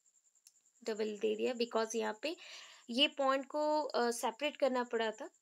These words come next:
pages बहुत lengthy हो गए तो इसके according separate करना पड़ा, तो double time आ गया, repeat हो गया। Okay, applications of median, तो it is used to measure the distribution of earning। आपका earning कितना है and आप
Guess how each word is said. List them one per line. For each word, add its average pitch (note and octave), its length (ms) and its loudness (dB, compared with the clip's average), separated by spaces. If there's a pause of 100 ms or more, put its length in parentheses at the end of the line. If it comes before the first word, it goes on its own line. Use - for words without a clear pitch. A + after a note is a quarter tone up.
(200)
pages A#3+ 400 2
बहुत A3+ 300 -4
lengthy G#3+ 340 0
हो A#3+ 160 4
गए A#3 160 0
तो C#4 220 -4
इसके A#3+ 300 0
according A3+ 380 0
separate B3 360 -2
करना A#3+ 220 0
पड़ा, A#3+ 200 -4
तो F4+ 180 -4
double A#3 300 0
time G#3 280 -2
आ G3+ 100 -4
गया, G3+ 140 -4
repeat G#3 340 -6
हो G3 100 -6
गया। - 200 -10 (380)
Okay, A3+ 260 -2 (340)
applications D#4+ 720 4
of D#4+ 120 2
median, A#3+ 380 2 (200)
तो C4+ 100 4
it B3 180 -2
is D4+ 200 -2
used C4+ 300 0
to D#4 40 -4
measure C4 320 2
the C#4 180 2
distribution C#4+ 640 0
of D4 100 0 (160)
earning। C4 280 4 (640)
आपका A#3 200 2
earning C4+ 480 0
कितना C4+ 320 -4
है D#4 120 -4
and C4+ 240 -2
आप C4 220 4